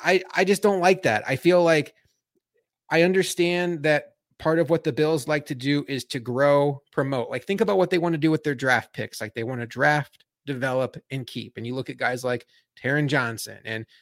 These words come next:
Siran Neal, even as a special teams ace, and Matt Milano, and what you think is probably gonna happen with Tremaine Edmonds. And you've seen it with Tre'Davious White and Josh Allen.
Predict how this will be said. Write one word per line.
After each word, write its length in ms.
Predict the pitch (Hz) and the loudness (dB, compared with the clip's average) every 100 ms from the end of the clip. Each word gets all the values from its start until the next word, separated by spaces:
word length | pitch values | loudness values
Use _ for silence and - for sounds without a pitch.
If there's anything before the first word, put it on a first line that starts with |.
| _ | _
Siran 460 | - 127 131 170 190 | -10 -4 0 2 4
Neal, 340 | 180 165 127 | 4 4 2
even 180 | 131 143 | 0 -2
as 100 | 135 | -2
a 60 | 147 | -4
special 360 | - 151 160 | -2 -2 -2
teams 320 | 139 151 135 | -6 -6 -6
ace, 240 | 113 110 - | -8 -8 -10
and 100 | 117 | -4
Matt 220 | 135 151 | -2 0
Milano, 540 | 170 160 139 123 117 | 0 0 -2 -4 -6
and 120 | 120 123 | -6 -6
what 140 | 131 | -4
you 120 | 143 | -6
think 220 | - 165 | -2 0
is 80 | 160 | 0
probably 320 | - 156 156 | 0 0 2
gonna 180 | 160 170 | 0 2
happen 340 | 151 151 - 151 | 2 0 0 -4
with 120 | 143 | -4
Tremaine 320 | - 147 147 | -2 0 2
Edmonds. 400 | 135 113 117 117 | 2 0 -8 -6
And 120 | 120 | -6
you've 100 | 120 | -6
seen 180 | - 151 | -4 -2
it 60 | 156 | -2
with 120 | 143 | -4
Tre'Davious 500 | 147 147 147 151 - | -2 0 0 -2 -4
White 240 | 113 - | -6 -6
and 80 | 107 | -8
Josh 300 | 131 147 139 | 0 0 2
Allen. 340 | 135 120 117 | 0 -2 -8